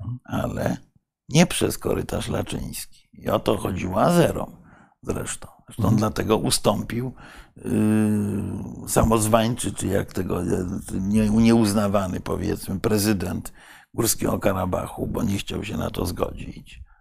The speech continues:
Speaker 1: A jednocześnie z powodów humanitarnych, no, nie było wyjścia tak
Speaker 2: Tak.
Speaker 1: naprawdę. Wobec tego ten transport dotarł od strony Azerbejdżanu przez miasto Agdam, a nie przez ten korytarz laczyński z Armenii.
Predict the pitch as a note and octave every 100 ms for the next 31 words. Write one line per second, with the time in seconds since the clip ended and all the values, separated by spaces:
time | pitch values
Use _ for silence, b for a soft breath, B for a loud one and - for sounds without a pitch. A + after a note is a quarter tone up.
0 | _ - G#2+ G#2+ G2 B2 B2 A2+ G#2+ A2
1 | A2+ - G#2+ G#2 G#2+ - G2+ G2+ A#2+ B2+
2 | A2 A2 G#2+ A#2 B2 A2+ - - - -
3 | - F2 - - - - - b b b
4 | b - F#2+ G#2 G2+ G2+ A2 - A#2+ G#2+
5 | G#2 G#2 - A#2 - G#2 G#2+ - G2+ -
6 | C#3+ - - G2 G#2 A2 A2 A2 G#2+ G2
7 | G2+ G2+ F#2 G2+ C3 - G2 G2+ G2+ -
8 | - G#2 E2+ - - - - b b b
9 | b C3+ B2+ B2 - C#3 - C#3+ C#3+ A2
10 | G2 A2+ - A2 - G2+ G2+ - A#2+ D3
11 | C#3 G#2 - - -